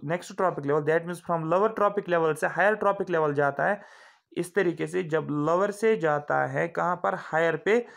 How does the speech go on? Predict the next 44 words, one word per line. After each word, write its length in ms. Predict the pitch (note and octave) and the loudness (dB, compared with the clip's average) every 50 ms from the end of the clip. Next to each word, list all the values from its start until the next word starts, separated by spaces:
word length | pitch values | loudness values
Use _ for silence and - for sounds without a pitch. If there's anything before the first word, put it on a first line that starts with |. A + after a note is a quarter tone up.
| - - - - _ - | -20 -20 -20 -12 _ -2
ये 120 | F3+ A3 | 0 2
वापस 460 | A#3 G#3 G#3+ A3 A3+ A#3 A#3+ A#3 A#3 - | 2 4 4 4 4 2 0 -2 -2 -2
नहीं 280 | G#3 A#3 B3+ C#4 D4 C#4 | 0 2 4 4 4 4
आएगा 400 | A#3+ G#3 F#3+ F3+ F3 E3 E3 E3 | 4 4 4 4 2 2 0 -2
फिर 220 | E3 - F3+ E3+ | 0 0 -2 -2
हायर 280 | D#3 C#3+ D3+ D#3 D#3+ D3+ | -2 0 0 0 0 0
से 180 | D3 - D#3+ | 0 0 0
लोअर 300 | C#3+ C#3 C#3+ C#3 C#3 C3 | 2 2 2 2 0 -2
तक। 260 | A#2+ - A#2+ A2+ - - | -2 -4 -6 -6 -6 -8
ठीक 200 | - G3+ A3 G#3+ | -8 -8 -4 0
है, 180 | B3+ F#3+ - - - | 0 -2 -2 -2 -6
इसी 220 | F#3 F3+ - B3+ A#3 | -10 -4 -4 -4 0
को 120 | - A3+ | 0 0
हम 220 | G3+ F#3 F3+ E3+ | 0 0 -2 -2
बोलते 260 | D#3+ E3 D#3+ D3+ D3+ F#3 | 0 0 0 0 0 -4
हैं 120 | G3+ G3+ | -4 -4
यूनिडायरेक्शन। 720 | F3+ E3 D#3+ D3+ C#3 C3+ B2+ B2+ A#2+ - - B2+ B2 B2+ C#3+ - _ _ _ _ _ _ _ _ _ _ _ _ _ _ _ _ _ _ _ _ _ _ _ _ _ _ _ _ _ _ _ _ _ _ _ _ _ _ _ _ _ _ _ _ _ _ _ - - _ - | -4 -4 -4 -2 0 0 0 0 -2 -4 -8 -12 -14 -14 -16 -20 _ _ _ _ _ _ _ _ _ _ _ _ _ _ _ _ _ _ _ _ _ _ _ _ _ _ _ _ _ _ _ _ _ _ _ _ _ _ _ _ _ _ _ _ _ _ _ -20 -20 _ -2
क्वेश्चन 280 | F#3 G3+ - - C4 B3 | 0 0 2 2 4 4
आएगा 200 | B3 A#3+ A#3 A#3+ | 4 4 2 0
कि 160 | - A3+ A3 | 0 -2 0
यूनिडायरेक्शनल 500 | A3+ C4 B3+ A#3+ A#3+ A#3+ A#3 - A#3+ G#3+ | 0 2 4 4 4 4 2 2 0 0
मतलब 300 | G3 G#3+ A3 A3 B3 B3 | 2 2 2 2 0 0
क्या 140 | B3 A#3 A3+ | 2 2 0
होता 160 | A3+ A3+ A3+ | 2 2 2
है, 100 | A3+ A#3 | 2 2
आपको 320 | - G#3 G#3 G#3 - A#3 | 2 2 0 2 0 0
बोलना 240 | F3+ G3+ G#3+ G#3 G#3 | 2 2 2 2 2
है 60 | G#3 | 0
जब 140 | F#3+ G3+ G3+ G3+ | 0 -2 -2 0
एनर्जी 320 | G3+ G#3 A#3 A3 A3 A#3 | 0 0 0 0 0 -2
ट्रांसफर 400 | - A3 G#3+ G#3 G3 - G#3+ G3 | 0 0 -2 -2 -2 -2 -2 -2
होती 340 | F3+ E3+ F3 F3 F3+ F3+ F#3 | 0 0 -2 -2 -2 -2 -2
है 100 | G#3 G#3 | -2 0
एक 240 | - A3 A#3+ G#3+ F#3 | 0 0 0 2 2
डायरेक्शन 340 | G#3 G3 G3 G3 - - | 2 2 2 0 -2 -4
में, 100 | E3+ E3 | -4 -2
लेकिन 220 | F3+ G3+ - B3+ A3 | -2 -2 -2 -2 -4
किस 300 | - - C4+ D4 C4 G#3 | -2 0 0 0 4 4
डायरेक्शन 340 | B3 A#3+ A#3 A3+ - G#3 F3 | 4 4 4 2 0 -2 -2
से, 100 | D#3 G3 | 0 0
आपको 240 | G3+ G#3+ G#3 A#3 | 0 0 0 -2
बोलना 260 | G3+ F#3 G#3+ G#3+ G#3+ A3+ | -2 0 0 0 0 -2
है 80 | A3+ | -4
from 240 | - A3 G3+ F#3+ F3+ | -2 -2 -2 -2 -2